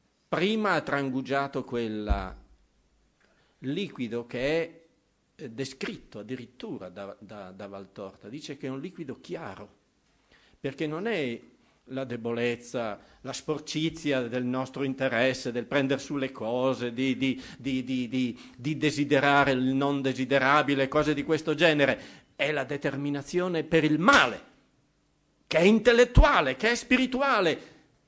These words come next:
E lui se l'è bevuto tutto. È la sofferenza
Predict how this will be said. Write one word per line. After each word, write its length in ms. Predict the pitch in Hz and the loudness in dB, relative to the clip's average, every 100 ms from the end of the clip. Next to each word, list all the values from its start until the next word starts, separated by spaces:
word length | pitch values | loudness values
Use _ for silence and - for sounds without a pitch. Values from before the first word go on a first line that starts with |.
| _ | _
E 100 | - 127 | -20 -18
lui 220 | 127 190 | -14 -12
se 220 | 190 - 185 | -10 -8 -6
l'è 140 | 185 | -6
bevuto 500 | 156 175 196 196 180 | -6 -8 -8 -8 -8
tutto. 520 | 180 160 - 151 - _ _ _ _ _ _ _ _ _ _ _ _ _ _ _ - - - _ _ _ _ _ _ _ _ _ _ _ _ _ _ | -8 -10 -10 -12 -12 _ _ _ _ _ _ _ _ _ _ _ _ _ _ _ -20 -20 -20 _ _ _ _ _ _ _ _ _ _ _ _ _ _
È 140 | 151 | -4
la 140 | 139 127 | -2 -2
sofferenza 920 | - 135 143 127 127 135 143 151 | -6 -6 -2 0 0 -2 -4 -6